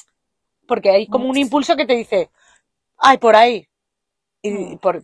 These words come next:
Speaker 1: es lo que dices, ¿no? Lo que, que los anuncios son como muy, trabajan mucho con la parte mental del cerebro. Entonces yo tengo que a-,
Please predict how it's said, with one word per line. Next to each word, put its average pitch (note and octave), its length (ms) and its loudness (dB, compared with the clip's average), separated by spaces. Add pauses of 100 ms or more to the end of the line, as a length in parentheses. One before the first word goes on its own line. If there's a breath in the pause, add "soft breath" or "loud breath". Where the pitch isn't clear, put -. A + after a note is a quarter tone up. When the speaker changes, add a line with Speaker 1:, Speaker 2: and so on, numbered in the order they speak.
(140)
Speaker 1:
es E3+ 220 -10
lo G3 100 -8
que E3+ 80 -8
dices, F#3+ 340 -8
¿no? A3 200 -8
Lo G#3+ 160 -4
que, F3 240 -10
que F3 400 -12
los F3 180 -12
anuncios F3 440 -12
son G3 160 -18
como G#3+ 240 -12
muy, F#3 540 -16
trabajan F3+ 420 -8
mucho F#3 280 -18
con G#3 100 -10
la F3+ 120 -10
parte E3+ 300 -10
mental F3 420 -8
del F3 180 -14
cerebro. F#3 420 -18 (500)
Entonces F3+ 240 -10
yo G3 140 -8
tengo A#3 160 -4
que A3+ 120 -2
a-, E3 120 -2